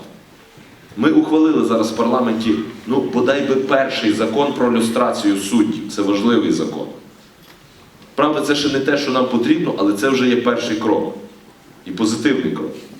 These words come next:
Але далі треба продовжувати. Не менше тридцять років. П'ять-сім років юридичної практики, і ви вже визначаєте, чи ця людина одіозна, чи не одіозна.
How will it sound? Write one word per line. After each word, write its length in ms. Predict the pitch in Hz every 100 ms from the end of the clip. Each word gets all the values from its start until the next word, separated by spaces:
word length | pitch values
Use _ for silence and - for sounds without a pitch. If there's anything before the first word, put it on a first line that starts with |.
| - - -
Але 260 | 120 101
далі 380 | - 110 113 139
треба 260 | - - -
продовжувати. 640 | - 85 82 - - - - - - - _ - - - - - - 92
Не 120 | 226
менше 360 | - 160 - -
тридцять 400 | 131 147 - -
років. 360 | - - - - - - - - - - - - - - - - - -
П'ять-сім 640 | 117 143 180 - 151 139
років 600 | 120 147 - 160 123 - - - - - - - - - -
юридичної 760 | 98 107 113 135 - 110 101 92
практики, 840 | 95 - 120 120 143 - 107 - - 78 - - - 101
і 60 |
ви 180 | 90 104
вже 160 | 101 107
визначаєте, 760 | 101 104 101 127 120 113 113 -
чи 140 | -
ця 160 | 110 98
людина 300 | 107 101 101
одіозна, 640 | 98 95 98 113 113 -
чи 100 | 107
не 100 | 107
одіозна. 560 | 104 110 117 101 -